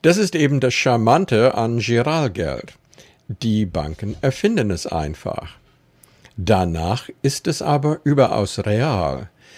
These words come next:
Der Darlehensnehmer muss es in voller Höhe plus Zinsen zurückzahlen.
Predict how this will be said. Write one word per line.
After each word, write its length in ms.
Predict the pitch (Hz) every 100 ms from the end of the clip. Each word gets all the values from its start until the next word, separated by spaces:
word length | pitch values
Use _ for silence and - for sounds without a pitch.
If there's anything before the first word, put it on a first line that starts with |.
| - -
Der 260 | 110 120
Darlehensnehmer 1300 | 104 101 127 123 107 95 87 101 131 170 117 90 143 180
muss 320 | 131 113 131
es 160 | 151 139
in 300 | - 139 135
voller 420 | - 127 143 180
Höhe 260 | 143 139 139
plus 400 | - 165 143 -
Zinsen 600 | - 165 139 95 101 113
zurückzahlen. 1040 | - 139 131 - - 80 76 78 78 95